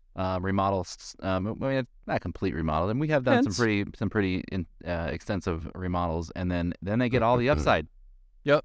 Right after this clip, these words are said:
Speaker 1: You know, so you, you, you make the house look pretty.
Speaker 2: Now they
Speaker 1: More
Speaker 2: get the
Speaker 1: buyers are gonna
Speaker 2: benefit.
Speaker 1: come in there and, and pay, pay a higher, higher amount, and, uh, they get, they get the benefit.
Speaker 2: Yep,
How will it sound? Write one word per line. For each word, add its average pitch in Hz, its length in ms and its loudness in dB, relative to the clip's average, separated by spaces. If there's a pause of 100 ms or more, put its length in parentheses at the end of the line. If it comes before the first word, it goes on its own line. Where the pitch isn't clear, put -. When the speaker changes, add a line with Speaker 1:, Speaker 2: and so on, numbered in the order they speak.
(140)
Speaker 1:
You 101 80 -2
know, 123 120 4
so - 120 -6
you, 120 120 2
you, 107 220 -2
you 113 140 -2
make 127 160 0
the 123 100 0
house 123 220 0
look 110 140 -4
pretty. 143 340 -2 (600)
Speaker 2:
Now 113 160 2
they 117 100 4
Speaker 1:
More 131 100 4
Speaker 2:
get 135 40 4
the 131 60 6
Speaker 1:
buyers 135 160 6
are 131 120 4
gonna 139 80 2
Speaker 2:
benefit. - 140 0
Speaker 1:
come 135 120 0
in 135 160 0
there 139 320 -2
and, 110 440 -4
and 107 200 -4
pay, 120 260 0 (160)
pay 123 120 2
a 117 80 4
higher, 110 280 2
higher 110 240 0
amount, 110 380 0
and, 95 340 0
uh, 90 240 0
they 98 160 -2
get, 98 300 0
they 95 100 -2
get 90 140 0
the 78 80 -8
benefit. 73 360 -2 (320)
Speaker 2:
Yep, 139 200 2